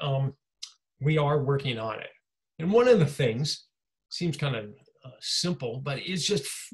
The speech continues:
fixing our culverts. Not a cheap thing, but there's court order to do this, and, uh, that work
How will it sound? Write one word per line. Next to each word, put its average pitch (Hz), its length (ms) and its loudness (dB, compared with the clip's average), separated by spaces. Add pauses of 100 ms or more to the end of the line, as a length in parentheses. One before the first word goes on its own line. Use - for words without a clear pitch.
(120)
fixing 196 500 -2
our 180 160 0
culverts. - 760 -6 (220)
Not 180 340 -2
a 143 60 -2
cheap - 360 -4
thing, 135 380 -2
but 139 180 -2
there's 147 280 -4 (600)
court 208 760 4
order 170 880 -4 (100)
to - 140 -6
do 143 420 -2
this, 117 560 -4 (220)
and, 156 480 0
uh, 135 200 0
that 143 320 0
work 156 320 0